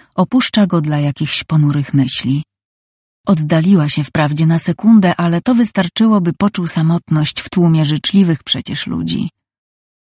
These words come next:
„Jakby nagle zaszło słońce”, pomyślał ze zdumieniem. Nie próbował jakimś pytaniem wedrzeć się na tę mroczną ścieżkę.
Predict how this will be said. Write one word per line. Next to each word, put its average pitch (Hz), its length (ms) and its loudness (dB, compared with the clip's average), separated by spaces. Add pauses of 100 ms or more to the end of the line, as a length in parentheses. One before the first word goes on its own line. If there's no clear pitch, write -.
„Jakby 147 280 0
nagle 233 340 0
zaszło 214 340 -2
słońce”, 156 640 -2 (520)
pomyślał 147 460 0
ze 151 140 0
zdumieniem. 143 600 2 (680)
Nie 254 120 4
próbował 247 440 2
jakimś 151 400 -2
pytaniem 156 560 0
wedrzeć 156 440 0
się 151 120 -2
na 151 160 -2
tę 156 180 -2
mroczną 156 400 0
ścieżkę. 139 580 -4